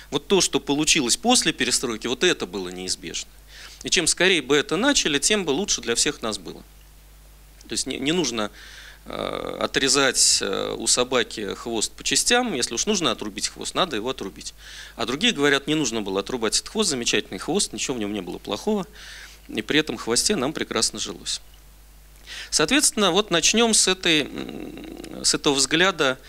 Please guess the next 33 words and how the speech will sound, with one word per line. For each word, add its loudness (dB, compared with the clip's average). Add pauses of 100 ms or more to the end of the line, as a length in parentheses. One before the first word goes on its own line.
(160)
а -4
может 0
быть, 2
вообще 4
без 0
нее 4
можно 0
было 2
бы 2
обойтись. 0 (720)
Ну, 4
без 4
того, 4
что 0
получилось, 2 (160)
э, -8 (840)
может -2
быть, 0
и 4
можно 4
было 0
обойтись, 0
но -8
тогда 0
возникает 0
вопрос, 0
вообще 4
без 2
преобразований 0
можно 0
было -6
обойтись? -8 (640)
Вот -2